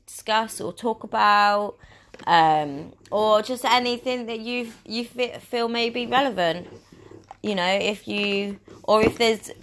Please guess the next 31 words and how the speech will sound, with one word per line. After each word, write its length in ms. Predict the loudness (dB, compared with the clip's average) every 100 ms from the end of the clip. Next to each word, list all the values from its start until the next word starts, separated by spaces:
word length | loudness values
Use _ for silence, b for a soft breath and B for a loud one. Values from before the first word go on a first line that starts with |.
| -4
maybe 320 | -2 0 0
any 220 | 0 0
words 540 | 2 4 4 2 -4 -2
that 300 | 0 0 0
I 100 | 0
use 580 | 0 -2 -2 -2 -4 -4
that 200 | -4 -2
may 160 | -2 -4
be 460 | -4 -6 -6 -10 -8
trigger 280 | -6 -2
words 300 | 0 0 0
for 100 | -4
anybody, 720 | -4 -2 -2 0 2 2 0 -6 b b b b 2
um, 680 | 4 6 4 0 -6 -14 -16 -20 -20 _ _ _ _ -20 -2
or, 380 | 4 8 8 6
you 180 | 2 -2
know, 240 | 0 -2
talking 300 | -4 -12 -6
about 200 | -2 -2
subjects, 640 | 2 0 0 0 0 0 -16 B B B B B _ _ -20 -20 -20 -20 _ _ 0
uh, 220 | 6 6 6
would 180 | 0 -6
people 280 | -10 -4
like 240 | 0 0 -2
certain 340 | -6 -6 -4
warnings 600 | -4 -4 -4 -8 -12 -16
before 340 | -16 -12 -10 -6
certain 540 | -6 -6 -6 -8 -10
topics 420 | -10 -8 -8 -10
are 60 | -16
discussed? 760 | -14 -4 0 0 -4 -12 -14